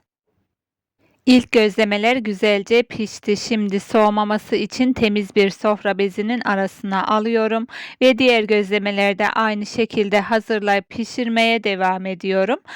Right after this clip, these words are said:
Her zaman olduğu gibi sizler de tarifimi buraya kadar izlediniz ve beğendiyseniz mutlaka beğen butonuna basmayı, küçük de olsa bir yorum yapmayı unutmayın lütfen. Yorumlarınız ve beğenileriniz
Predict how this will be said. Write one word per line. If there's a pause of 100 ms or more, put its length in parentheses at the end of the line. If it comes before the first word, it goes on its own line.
(240)
Her
zaman
olduğu
gibi
sizler
de
tarifimi
buraya
kadar
izlediniz
ve
beğendiyseniz (320)
mutlaka
beğen
butonuna
basmayı,
küçük
de
olsa
bir
yorum
yapmayı
unutmayın
lütfen.
Yorumlarınız
ve
beğenileriniz